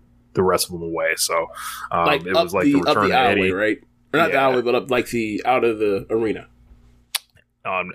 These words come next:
Speaker 1: Eddie Kingston shows up. Everyone goes crazy. It's almost like he's still over.
Speaker 2: Well, we knew he's still gonna be over, but, you know,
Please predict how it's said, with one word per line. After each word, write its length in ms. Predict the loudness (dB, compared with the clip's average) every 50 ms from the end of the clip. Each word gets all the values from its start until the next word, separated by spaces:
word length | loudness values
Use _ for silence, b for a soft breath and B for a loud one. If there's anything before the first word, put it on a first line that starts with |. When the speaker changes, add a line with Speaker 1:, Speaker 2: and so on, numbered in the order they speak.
| -8
Speaker 1:
Eddie 220 | -6 -4 -4 -4 -2
Kingston 400 | -2 -2 -2 0 0 -2 -2 0
shows 340 | 0 2 2 2 2 4 4
up. 200 | 4 4 4 2
Everyone 280 | 0 0 2 0 2 4
goes 220 | 4 2 2 2
crazy. 840 | 0 -4 -2 0 0 0 0 -2 -2 -2 0 0 2 0 0 -2 b b b b b b b b b b b -14 _ 0
It's 240 | 2 2 2 4 2
almost 320 | 2 2 2 2 2 2
like 400 | 2 2 2 2 0 -2 -4 -6 -16 -20 _ _ _ _ _ _ _ _ _ _ -20 -20 -20 _ _ _ _ _ _ _ _ _ _
he's 360 | -12 -8 -6 -6 -4 -4 -6
still 300 | -6 -4 -4 -2 0 0
over. 460 | 0 0 -2 0 0 0 0 0 -2 -8 _ _ _ _ _ _ _ _ _ _ _ _ _ _ _ _ _ _ _ _ _ _ _ _ -20 -20 _ _ -16 -16 -16 -16 _ _ -20 -20 _ _ _ _ _ -14 -14 -14 _ _ _ _ _ _ _ _ _ _ _ _ _ _ _ _ _ _ _ _ _ _ _ _ _ _ _ _ -2
Speaker 2:
Well, 200 | -2 -2 -2 -4 -10 -8 -2
we 100 | 0 4
knew 120 | 4 6
he's 120 | 4 4 2
still 200 | 0 0 0 0
gonna 80 | 2 2
be 80 | 4
over, 380 | 4 4 4 2 -2 -6 -10 -12 -18 _ _ _ -20 -18 -14
but, 400 | -8 -2 0 2 2 2 0 -4 -10 -18 -16 -14 -14 -12 -14 -8 -4
you 100 | 0 0
know, 240 | 2 2 0 -4